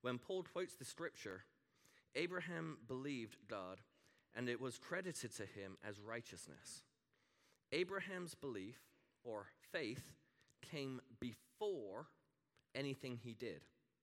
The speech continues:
Keep that in mind. It came before anything that Abraham acted upon. He believed he would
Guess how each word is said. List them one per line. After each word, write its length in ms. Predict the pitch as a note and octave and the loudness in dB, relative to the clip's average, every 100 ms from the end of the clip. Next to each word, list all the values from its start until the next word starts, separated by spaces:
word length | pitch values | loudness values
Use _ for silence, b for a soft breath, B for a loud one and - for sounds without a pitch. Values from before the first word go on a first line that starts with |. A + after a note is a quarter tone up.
| _ _ _ _ _ _ _ _ _ - | _ _ _ _ _ _ _ _ _ -4
Keep 240 | D#3 E3+ | -2 0
that 180 | E3 D#3+ | 0 0
in 80 | D3+ | 0
mind. 320 | C#3 G#2 F#2 - B | 0 -2 -6 -12 B
It 200 | - B2+ | -2 -2
came 380 | - D#3+ D3 C3+ A#2+ | -2 0 2 0 -2
before 880 | A#2 - - - G3 C#3+ G2 G#2+ - B B B | -6 -6 -12 -2 0 2 0 -2 -6 B B B
anything 760 | C#3 D#3 F3 - D#3+ D#3 D3+ D3 - b b b b b _ _ _ _ _ _ _ - | 0 2 0 -2 -2 -2 -2 -6 -12 b b b b b _ _ _ _ _ _ _ -6
that 160 | A#2 - | -2 -2
Abraham 640 | A#2+ B2+ A#2 A#2 A#2 A2 G#2+ - _ | -2 -4 -4 -4 -4 -4 -8 -14 _
acted 320 | G#2+ - - | -8 -6 -8
upon. 360 | F#2 F2 F#2 E2 F2+ _ _ _ _ _ _ _ _ _ _ _ _ _ b b b b b b b | -10 -10 -12 -14 -16 _ _ _ _ _ _ _ _ _ _ _ _ _ b b b b b b b
He 140 | - | 0
believed 520 | C#3+ C3+ D#3 F3+ F3+ - - | 2 4 4 4 2 -4 -8
he 200 | C3 C3+ | -2 2
would 160 | C3+ | 2